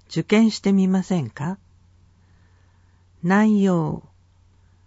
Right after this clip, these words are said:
問診、血液検査、B型、C型、肝炎検査を協力医療機関や市民総合福祉会館、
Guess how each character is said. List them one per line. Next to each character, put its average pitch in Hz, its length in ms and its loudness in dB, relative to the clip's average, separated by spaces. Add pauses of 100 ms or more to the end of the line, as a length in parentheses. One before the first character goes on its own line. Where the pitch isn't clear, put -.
(360)
問 220 300 2
診、 196 480 -2 (640)
血 190 280 0
液 247 280 0
検 202 300 0
査、 - 260 -12 (600)
B 214 260 4
型、 196 440 -2 (140)
C 202 320 2
型、 190 460 -2 (640)
肝 220 200 4 (120)
炎 233 140 2
検 202 280 0
査 139 240 -14 (640)
を - 180 -2 (220)
協 240 240 4
力 240 320 2
医 208 80 4
療 226 260 6
機 - 140 -18
関 151 280 -2
や 127 220 -6 (580)
市 - 200 0
民 214 300 4
総 185 280 4
合 180 220 2
福 - 240 -2
祉 - 160 -4
会 185 240 0
館、 123 340 -10